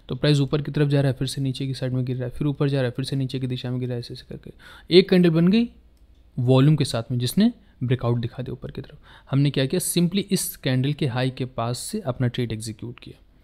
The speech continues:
तो जब तक प्राइस ऊपर था तो ठीक था, वापस अगर प्राइस इस रेंज में आया है तो इसे गिरना क्यों है, जिस रेंज को ब्रेक करके ऊपर की तरफ गया।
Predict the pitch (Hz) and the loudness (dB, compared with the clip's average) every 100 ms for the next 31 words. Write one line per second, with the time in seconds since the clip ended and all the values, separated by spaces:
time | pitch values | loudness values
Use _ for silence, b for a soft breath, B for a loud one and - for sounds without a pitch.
0 | B B B B B - 131 127 131 - | B B B B B -4 -2 0 0 0
1 | 165 170 156 160 196 180 170 165 - 175 | 2 4 4 2 2 2 2 0 0 0
2 | 156 156 - B B - 131 135 190 185 | -2 -10 -14 B B -4 2 2 2 2
3 | 175 170 175 175 - 180 - 156 151 165 | 2 2 2 0 2 0 2 2 2 2
4 | 170 175 190 156 175 202 190 143 135 147 | 2 2 4 6 8 6 6 2 0 -2
5 | - _ _ _ _ _ _ _ _ _ | -8 _ _ _ _ _ _ _ _ _
6 | _ - 139 - 147 147 143 135 127 139 | _ -2 -2 2 0 0 0 0 0 -2
7 | 143 131 131 127 123 123 120 | -2 -2 -2 -2 -4 -4 -4